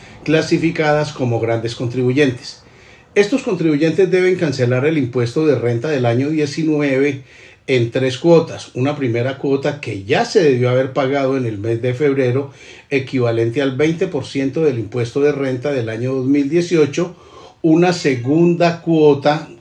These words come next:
que se debe presentar y una tercera cuota que la novedad que tiene este decreto es que con esta tercera cuota es cuando los clasificados como grandes contribuyentes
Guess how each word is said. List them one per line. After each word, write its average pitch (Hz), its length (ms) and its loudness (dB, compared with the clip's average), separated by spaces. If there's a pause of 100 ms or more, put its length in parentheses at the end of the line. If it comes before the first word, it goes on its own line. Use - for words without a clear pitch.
que 127 160 -6
se 120 220 -2
debe 131 920 2 (460)
presentar 165 880 0 (360)
y 143 180 2
una 170 580 2 (140)
tercera 151 720 2
cuota 147 580 2 (320)
que 139 140 0
la 123 140 2
novedad 120 340 0
que 147 80 0
tiene 151 240 0
este 151 160 -4
decreto 147 480 0
es 131 140 -2
que 156 120 -4
con 123 200 -4
esta 151 240 -4
tercera 165 400 -4
cuota 165 400 -2 (320)
es 139 200 0
cuando 160 400 2
los 123 300 0
clasificados 135 1040 -2
como 120 340 -2
grandes 147 380 -2
contribuyentes 185 880 0